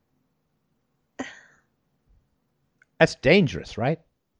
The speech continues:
Speaker 1: Yeah.
Speaker 2: Lack of nutrition at that, particularly on the onset of puberty, and, I mean, that's dangerous.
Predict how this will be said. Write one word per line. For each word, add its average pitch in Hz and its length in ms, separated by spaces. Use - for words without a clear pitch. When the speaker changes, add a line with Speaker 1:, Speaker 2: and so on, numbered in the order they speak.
Speaker 1:
Yeah. 233 180
Speaker 2:
Lack 131 300
of 117 120
nutrition 131 640
at - 200
that, 113 320
particularly 107 680
on 101 160
the 92 140
onset 104 420
of 78 80
puberty, 107 420
and, 123 140
I 123 40
mean, 95 140
that's 175 240
dangerous. - 680